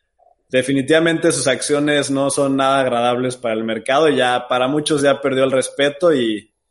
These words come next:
y él ocasionó esta euforia de, de shitcoins que algunos han ganado, pero muchos otros van a perder y, y sí, sí han aguantado bien hasta ahorita, pero no,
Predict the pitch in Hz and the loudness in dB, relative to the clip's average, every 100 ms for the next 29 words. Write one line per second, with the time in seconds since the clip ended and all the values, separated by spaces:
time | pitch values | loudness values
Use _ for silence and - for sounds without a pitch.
0 | _ _ _ _ 139 175 190 185 151 151 | _ _ _ _ 2 4 4 2 0 0
1 | 156 170 170 156 151 160 165 165 143 135 | 0 0 0 -2 0 0 2 2 2 0
2 | 127 123 120 - _ 127 123 165 165 165 | 0 0 -4 -10 _ -8 -4 -2 -2 -2
3 | 175 175 - 127 120 117 113 _ _ _ | -4 -4 -6 -4 -2 -4 -8 _ _ _
4 | _ - 127 135 160 170 170 156 156 165 | _ -6 -2 0 0 0 0 0 0 2
5 | 180 196 147 123 135 147 - 147 143 139 | 2 0 0 0 -2 -4 -4 -2 -2 -4
6 | 139 131 135 135 120 113 117 131 143 110 | -6 -2 -2 -2 -2 -2 0 0 0 -2
7 | 104 101 _ _ _ _ _ _ _ _ | -6 -10 _ _ _ _ _ _ _ _
8 | - 123 147 151 151 165 170 147 139 139 | -8 -4 0 0 2 2 2 0 0 0
9 | 156 156 156 156 151 139 139 160 156 185 | 2 2 2 2 0 2 2 0 0 -2
10 | 151 127 127 135 135 135 | 0 -2 -2 -2 -2 -4